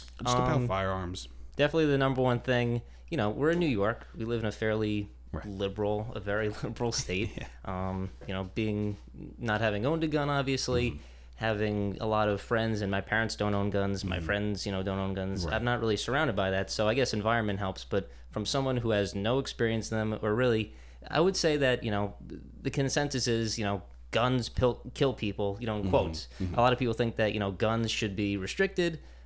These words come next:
Speaker 2: um, that they are not good whatsoever. People are not allowed to have them. They're not, they don't have the
Speaker 1: Right.
Speaker 2: responsibility to handle them. That's definitely what I've heard. Um, again, like, in New York, everyone's, or at least most people that I've talked to,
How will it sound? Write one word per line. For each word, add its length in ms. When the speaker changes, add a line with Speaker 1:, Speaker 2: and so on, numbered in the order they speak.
Speaker 2:
um, 280
that 160
they 120
are 360
not 200
good 140
whatsoever. 400
People 460
are 140
not 340
allowed 320
to 60
have 240
them. 180
They're 120
not, 280
they 60
don't 80
have 80
the 60
Speaker 1:
Right. 40
Speaker 2:
responsibility 680
to 60
handle 280
them. 240
That's 200
definitely 300
what 140
I've 200
heard. 400
Um, 460
again, 380
like, 240
in 160
New 80
York, 340
everyone's, 760
or 80
at 80
least 180
most 200
people 220
that 120
I've 140
talked 300
to, 240